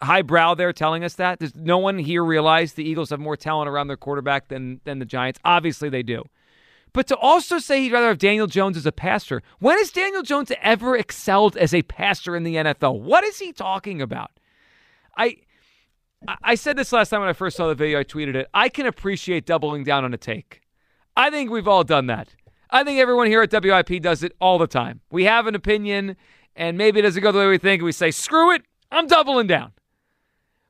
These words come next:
But once in a while, there, there might be a time to tap out. And I feel like for Chris Sims, he's gotta be reaching the point where he taps out on Jalen Hurts. Tucker, it's, it's like he just, I don't think he hates him. I don't know. I don't think it's personal. People say it's personal. I don't know why it would be.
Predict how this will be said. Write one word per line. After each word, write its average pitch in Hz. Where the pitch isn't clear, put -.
But 262
once 302
in 269
a 240
while, 196
there, 220
there 240
might 269
be 202
a 156
time 160
to 123
tap 131
out. 110
And 180
I 190
feel 320
like 220
for 202
Chris 202
Sims, 180
he's 196
gotta 226
be 196
reaching 180
the 160
point 165
where 151
he 147
taps 151
out 143
on 127
Jalen 127
Hurts. 123
Tucker, 175
it's, 185
it's -
like 220
he 208
just, -
I 233
don't 370
think 381
he 254
hates 196
him. 233
I -
don't 285
know. 220
I 214
don't 202
think 147
it's -
personal. 117
People 143
say 135
it's 117
personal. 120
I 147
don't 143
know 147
why 127
it 123
would 117
be. 123